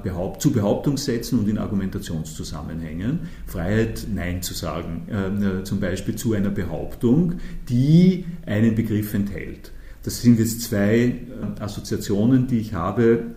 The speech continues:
angesichts des, äh, äh, der Wortzusammenhang Freiheit der Begriffe.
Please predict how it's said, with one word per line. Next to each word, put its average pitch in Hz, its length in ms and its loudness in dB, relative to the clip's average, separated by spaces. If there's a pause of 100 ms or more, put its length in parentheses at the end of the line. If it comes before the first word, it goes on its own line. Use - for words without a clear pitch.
(140)
angesichts 104 600 -2
des, 98 460 -4
äh, 98 180 0
äh, 92 40 -6 (880)
der 98 120 -2
Wortzusammenhang 98 880 -4
Freiheit 98 360 -6
der 101 60 -4
Begriffe. 120 760 -2